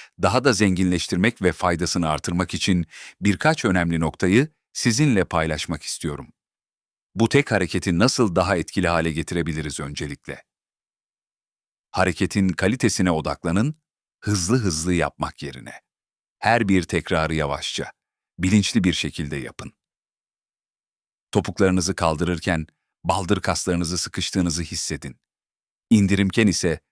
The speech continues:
kaslarınızı nazikçe gevşetin.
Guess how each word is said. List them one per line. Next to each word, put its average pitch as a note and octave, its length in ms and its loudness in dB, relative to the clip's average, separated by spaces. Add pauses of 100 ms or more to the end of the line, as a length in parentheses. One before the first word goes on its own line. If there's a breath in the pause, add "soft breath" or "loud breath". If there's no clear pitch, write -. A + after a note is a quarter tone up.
(160)
kaslarınızı F2+ 840 -2
nazikçe D3 560 0
gevşetin. D2+ 680 -8